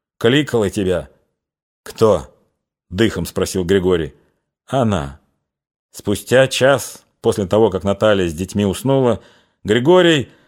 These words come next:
в наглухо застёгнутой шинели вышел с Аксиньей из ворот Астаховского база. Они молча постояли в тёмном проулке и также молча пошли в степь,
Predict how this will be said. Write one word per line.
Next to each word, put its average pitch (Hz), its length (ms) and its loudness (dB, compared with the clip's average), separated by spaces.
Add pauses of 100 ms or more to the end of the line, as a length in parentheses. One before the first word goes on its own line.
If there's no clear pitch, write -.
(200)
в 92 160 -2
наглухо 143 520 2
застёгнутой 113 600 0
шинели 135 640 0 (380)
вышел 160 360 2
с - 120 -2
Аксиньей 147 760 0 (220)
из 104 180 -2
ворот 113 380 2
Астаховского 101 720 -2
база. 80 440 -2 (720)
Они 135 180 0
молча 147 340 0
постояли 104 520 0
в - 100 -12
тёмном 104 320 -2
проулке 123 680 -2 (520)
и 117 60 -4
также 117 420 2
молча 123 500 2
пошли 98 340 -4
в - 60 -8
степь, 143 360 0